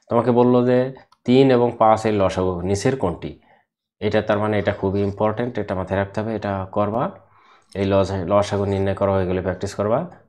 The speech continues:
মোট পনেরোটি প্রশ্ন যেহেতু আসবে, লসাগুগুলো যত প্রকার যা আছে সব করে ক্লিয়ার করে রাখবা। এবারে গুণে নিয়োগ খেয়াল করো, গুণে নিয়োগটা কি? তোমাকে হয়তো বললো আট এর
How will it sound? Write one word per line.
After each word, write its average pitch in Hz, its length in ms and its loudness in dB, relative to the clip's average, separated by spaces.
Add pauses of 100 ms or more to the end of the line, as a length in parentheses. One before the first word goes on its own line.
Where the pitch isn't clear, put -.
মোট 92 220 -6
পনেরোটি 92 380 -2
প্রশ্ন 90 300 -6
যেহেতু 92 280 -2
আসবে, 95 480 -2 (360)
লসাগুগুলো 92 520 0
যত 92 200 -4
প্রকার 90 360 -4
যা 95 160 2
আছে 98 340 0 (240)
সব - 240 -2 (520)
করে 139 220 2
ক্লিয়ার 107 340 2
করে 78 260 -6
রাখবা। 71 360 -10 (320)
এবারে 101 280 0
গুণে 113 300 4
নিয়োগ 117 280 4
খেয়াল 110 160 2
করো, 113 200 0
গুণে 107 260 2
নিয়োগটা 107 340 2
কি? 117 280 -2 (440)
তোমাকে 117 200 4
হয়তো 113 180 4
বললো 110 380 4
আট 117 460 6
এর 123 300 4